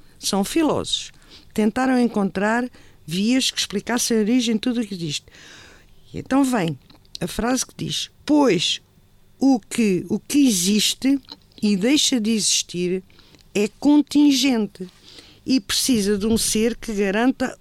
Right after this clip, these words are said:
o ser de tudo o que existe."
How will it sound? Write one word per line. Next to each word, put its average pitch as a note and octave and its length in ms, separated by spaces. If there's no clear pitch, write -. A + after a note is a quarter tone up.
o A3+ 200
ser B3 720
de A3 160
tudo G3+ 400
o G3+ 40
que - 140
existe." F3+ 440